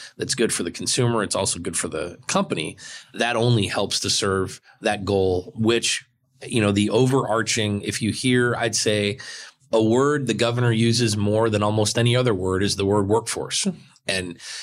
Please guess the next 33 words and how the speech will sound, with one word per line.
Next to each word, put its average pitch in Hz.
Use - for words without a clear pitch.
and, 98
you 98
know, 98
we 113
were, 101
du-, 113
we 127
were, 98
we 110
were 95
st-, -
slipstreaming 120
right 110
off 101
of 87
that 90
with 101
this 95
issue. 120
But 120
again, 113
talk 151
about 139
a 95
big 95
issue. 85
I 95
mean, 107
this 131
is, 120
this 143
is 110
one 98